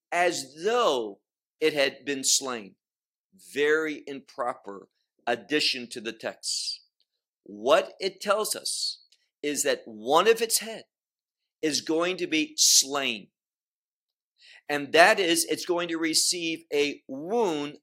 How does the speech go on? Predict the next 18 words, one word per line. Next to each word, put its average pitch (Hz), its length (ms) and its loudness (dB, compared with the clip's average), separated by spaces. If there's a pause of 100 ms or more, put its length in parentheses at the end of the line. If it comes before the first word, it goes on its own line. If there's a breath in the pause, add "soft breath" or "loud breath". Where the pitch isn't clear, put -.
(180)
unto 196 680 0 (240)
death. 156 440 -4
It's 190 180 -2
going 185 400 -4
to 185 120 -6
die. 160 520 -2 (800)
But 131 140 -4
there's 127 200 -6
going 139 260 -6
to 135 60 -10
be 139 180 -2
a 135 160 -2
healing. 170 500 -4
There's 131 180 -4
going 160 220 -6
to 156 80 -6
be 156 340 -2
a, 143 280 2